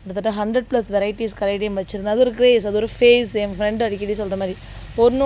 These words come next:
ஒண்ணும் ஒரு ஒரு ஃபேஸ் சோஃபி அப்படிம்பாங்க. அதெல்லாம் அந்த கலேடியம், அந்த மற்ற ஃபாலியேஜ் இது பண்ணதெல்லாம் ஒரு கட்டம்னு வச்சுக்கோங்களேன். அப்ப நான் இதுக்கு ஒரு இது ஒண்ணு சொல்லுவேன். "கம்பன் வீட்டு கட்டித்தறியும் கவி பாடும்ங்கிற" மாதிரி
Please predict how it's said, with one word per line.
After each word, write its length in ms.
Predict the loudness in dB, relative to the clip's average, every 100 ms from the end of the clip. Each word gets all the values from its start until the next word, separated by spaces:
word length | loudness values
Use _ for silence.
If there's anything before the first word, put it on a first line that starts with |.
| 0
ஒண்ணும் 240 | 2 2
ஒரு 100 | 4 2
ஒரு 80 | 0 0
ஃபேஸ் 280 | 2 2 0
சோஃபி 280 | -4 -4 -2 -2
அப்படிம்பாங்க. 480 | -2 -4 -4 -2 -2 -2 -8 -16 -16 -16 -12 -2
அதெல்லாம் 300 | 2 2 2
அந்த 80 | 2 0
கலேடியம், 440 | 0 2 2 0 0 0
அந்த 140 | 0
மற்ற 600 | 0 -4 -2 2 4 2
ஃபாலியேஜ் 380 | 2 2 4 2 -2
இது 80 | -4
பண்ணதெல்லாம் 480 | -2 -2 -2 -2 -2
ஒரு 120 | -4 -6
கட்டம்னு 340 | -4 -4 -4
வச்சுக்கோங்களேன். 560 | -8 -8 -6 -2 -2 -4 -12 -20 -20 -20 -14 -8
அப்ப 160 | -2 0
நான் 180 | 0 -2
இதுக்கு 200 | 0 -2
ஒரு 100 | -2
இது 180 | -4
ஒண்ணு 120 | -2 -4
சொல்லுவேன். 300 | -4 -4 -4 -4
"கம்பன் 320 | -4 -2 -4 -4
வீட்டு 180 | -4
கட்டித்தறியும் 840 | -4 -6 -6 -6 -4 -4 -4 -6 -8 -6
கவி 240 | -4 -4 -2
பாடும்ங்கிற" 540 | -2 -2 -4 -6 -6 -4
மாதிரி 420 | -4 -4 -6